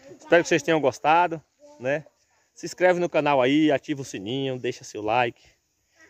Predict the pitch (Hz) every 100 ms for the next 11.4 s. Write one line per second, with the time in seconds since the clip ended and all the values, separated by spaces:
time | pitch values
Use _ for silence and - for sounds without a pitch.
0 | _ _ 135 131 139 143 127 139 117 135
1 | - 147 165 120 127 123 123 123 135 113
2 | 98 143 139 127 - 123 120 113 104 131
3 | 135 - - _ - 131 143 - 143 151
4 | 139 139 131 123 139 151 135 127 151 147
5 | 139 - 135 160 151 143 123 131 147 143
6 | _ _ - 131 151 - 605 622 - 659
7 | 554 - - 185 190 190 185 180 - 170
8 | 185 175 165 156 160 127 107 101 - -
9 | - - 151 117 151 165 170 165 - -
10 | _ _ _ _ 135 135 143 139 139 131
11 | - 101 -